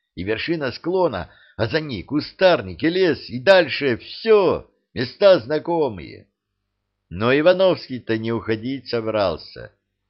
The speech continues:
а подавить пулемётное гнездо, к нему ползёт. А там их двое. Ну, беру курс на пулемёт,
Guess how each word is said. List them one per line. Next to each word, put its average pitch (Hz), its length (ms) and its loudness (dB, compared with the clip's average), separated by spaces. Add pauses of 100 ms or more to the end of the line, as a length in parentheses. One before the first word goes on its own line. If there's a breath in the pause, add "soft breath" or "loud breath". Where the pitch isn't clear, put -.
(360)
а - 120 0
подавить 151 760 0
пулемётное 113 600 -2
гнездо, 104 760 -4 (140)
к - 40 -20
нему 104 460 -4
ползёт. 90 720 -2 (540)
А - 140 -4
там 92 260 -4
их 82 140 -10
двое. 107 580 2 (680)
Ну, 147 380 -2
беру 123 380 2
курс 127 420 -4
на 101 140 -4
пулемёт, 117 760 -4